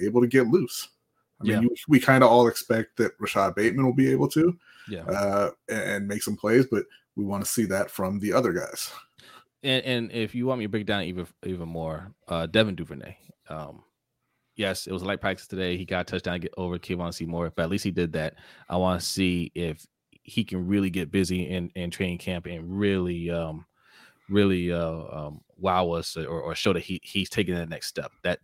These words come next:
Speaker 2: that really needs to happen. Um, that's what I wanna see. What I expect is that we're gonna sign, um, T Y Hilton. <laughs> Julio Jones
Speaker 1: Yeah.
Speaker 2: signed today, or yes-, was it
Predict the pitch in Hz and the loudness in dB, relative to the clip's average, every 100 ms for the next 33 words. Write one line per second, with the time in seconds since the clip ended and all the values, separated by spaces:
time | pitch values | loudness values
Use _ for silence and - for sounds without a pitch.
0 | - 92 82 92 98 92 90 - 80 78 | -2 -2 0 2 2 2 -2 -4 -6 -6
1 | 76 71 _ _ - - - _ - 95 | -10 -16 _ _ -20 -20 -20 _ -2 2
2 | 98 95 92 92 - - - - - - | 4 4 2 -4 -10 -12 -14 -16 -18 -20
3 | _ _ _ - - - - - - 131 | _ _ _ -20 -16 -16 -16 -16 6 8
4 | 147 160 160 131 113 95 113 131 120 - | 10 10 10 8 6 6 10 10 8 6
5 | - 170 165 117 110 110 98 107 101 98 | 6 6 6 2 6 6 6 2 0 0
6 | - 92 90 87 73 85 82 80 85 92 | 0 0 2 0 -4 -2 -2 -2 -6 -10
7 | - 82 78 78 76 - - - - - | -6 -4 -4 -6 -10 -16 -18 -16 -16 -20
8 | - _ _ - - 127 - 127 - - | -20 _ _ -16 -8 -8 -2 -2 0 -2
9 | - - 127 - - - - - - 196 | -4 -2 -2 -2 -4 -4 -8 -14 10 12
10 | 247 240 208 208 202 - 180 175 165 165 | 12 12 12 12 10 8 8 8 6 4
11 | 156 156 151 147 131 _ - 131 143 143 | 6 6 6 2 -2 _ 0 2 4 2
12 | 127 117 104 | 0 -6 -6